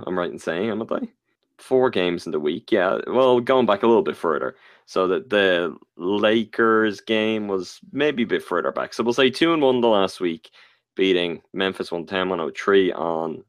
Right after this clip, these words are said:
Monday night in the Bradley Center.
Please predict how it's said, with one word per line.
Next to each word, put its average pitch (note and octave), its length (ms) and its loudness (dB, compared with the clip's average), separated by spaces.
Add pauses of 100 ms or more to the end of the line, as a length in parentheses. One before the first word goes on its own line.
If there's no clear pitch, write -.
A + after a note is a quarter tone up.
(140)
Monday C3+ 400 4
night C3+ 260 0 (920)
in F#2+ 160 -2
the D#2 80 -8
Bradley D#2 300 -6
Center. D#2+ 440 -10